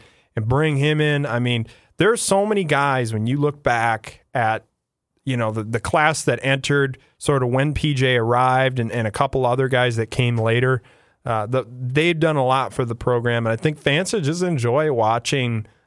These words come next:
Mo do his thing because, man, that, it, it's unreal.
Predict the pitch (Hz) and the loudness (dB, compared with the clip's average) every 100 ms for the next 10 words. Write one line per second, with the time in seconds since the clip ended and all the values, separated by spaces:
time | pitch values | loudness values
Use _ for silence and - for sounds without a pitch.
0 | _ 117 135 151 120 123 110 107 - 120 | _ 0 2 2 0 0 0 -2 -2 -2
1 | 110 98 98 98 104 98 107 104 104 107 | 0 -4 -6 -4 -4 -2 -2 0 -2 -4
2 | _ - 120 113 135 123 127 110 98 98 | _ -6 -6 -6 -8 -6 -6 -6 -8 -10